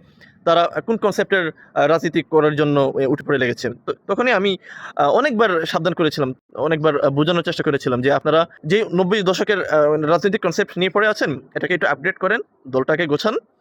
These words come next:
এই যে যেই সময়টা অপচয় করে, আহ, জামাত, শিবির এবং অন্যান্য দল নিয়ে আপনারা তাদের বিপক্ষে যে বিষাদগার তৈরি করেছেন, ওই সময়টা যদি আপনারা দল গোছানো নিয়ে ব্যস্ত থাকতেন, আপনারা নিজেদের মতো করে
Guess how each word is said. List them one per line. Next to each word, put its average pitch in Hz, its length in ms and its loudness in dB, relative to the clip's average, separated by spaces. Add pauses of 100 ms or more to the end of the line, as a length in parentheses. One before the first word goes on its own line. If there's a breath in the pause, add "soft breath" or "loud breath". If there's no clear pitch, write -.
এই 214 120 4
যে 254 160 -2
যেই 214 380 -2
সময়টা 202 280 0
অপচয় 185 280 0
করে, 165 220 2
আহ, 131 680 -2
জামাত, 165 300 2
শিবির 160 420 0 (120)
এবং 151 220 2
অন্যান্য 170 320 4
দল 160 220 2
নিয়ে 165 280 2 (300 loud breath)
আপনারা 151 340 2 (180)
তাদের 160 200 0
বিপক্ষে 160 480 0 (260 soft breath)
যে 143 140 0
বিষাদগার 180 440 0
তৈরি 180 220 0
করেছেন, 156 360 0 (420 loud breath)
ওই 240 120 2
সময়টা 220 280 0
যদি 202 180 0
আপনারা 185 280 2
দল 165 300 2
গোছানো 170 300 0
নিয়ে 175 140 2
ব্যস্ত 147 220 0
থাকতেন, 190 300 -2 (400)
আপনারা 160 240 -2
নিজেদের 165 320 0
মতো 170 180 0
করে 165 240 2